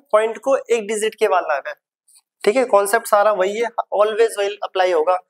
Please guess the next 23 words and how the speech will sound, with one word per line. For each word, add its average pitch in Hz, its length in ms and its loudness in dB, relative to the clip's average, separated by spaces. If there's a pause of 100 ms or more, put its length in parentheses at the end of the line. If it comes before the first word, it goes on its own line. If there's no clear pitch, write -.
(280)
चाहे 196 180 0
कैसा 196 280 2
भी 190 120 -6
question 160 280 -6
हो, 147 140 -8 (380)
एक 247 220 2
के 247 100 4
बाद 233 260 2
point 202 220 -4
लाना 147 220 -6
है। 139 60 -10 (2000)
तो - 140 0
एक - 200 4
के 226 100 6
बाद 226 180 4
point 214 180 4
लाएंगे 220 240 2
तो 226 120 -8
ये 220 60 -2
हो 214 40 -6
जाएगा 214 260 0
log 220 300 0 (2000)
two 233 160 4